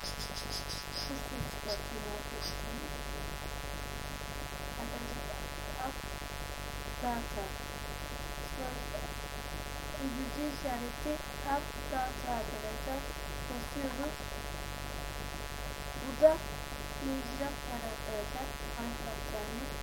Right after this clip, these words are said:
Nokta var arkadaşlar. Buna gidiyoruz. Burada save istiyor. Gidiyoruz buraya. Ama bu. Ona gidiyoruz. Arkadaşlar şurada level dört. Ona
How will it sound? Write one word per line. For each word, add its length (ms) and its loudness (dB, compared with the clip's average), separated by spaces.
Nokta 380 -2
var 180 0
arkadaşlar. 840 -2
Buna 260 2
gidiyoruz. 540 0
Burada 220 -2
save 300 0
istiyor. 520 -2
Gidiyoruz 500 0
buraya. 460 0
Ama 160 0
bu. 120 0
Ona 160 4
gidiyoruz. 460 0
Arkadaşlar 540 2
şurada 220 6
level 280 8
dört. 280 10
Ona 180 4